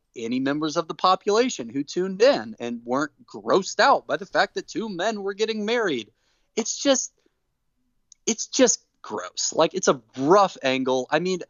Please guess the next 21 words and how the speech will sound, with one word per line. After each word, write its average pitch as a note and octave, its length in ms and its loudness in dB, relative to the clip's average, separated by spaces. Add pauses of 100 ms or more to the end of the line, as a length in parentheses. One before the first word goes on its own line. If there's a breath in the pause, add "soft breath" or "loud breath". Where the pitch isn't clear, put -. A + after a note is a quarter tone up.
(140)
the F3 160 0
Eric D#4+ 240 4
Bischoff G#3 420 2
reveal F3+ 560 -4 (440)
is B2 240 -8 (420)
gold, - 540 -4
is C3+ 180 2
ten F3+ 240 4
out E3+ 160 6
of C#3+ 80 2
ten. C3 280 -2
Like, A#2 220 -2 (280)
that D3 280 2
moment D3+ 360 -4
and C#3 100 -6
the B2+ 60 -2
look C3 280 -4
on C3+ 140 -6
Stephanie C#3+ 500 -6
McMahon's B2+ 480 -4
face, D3+ 540 -2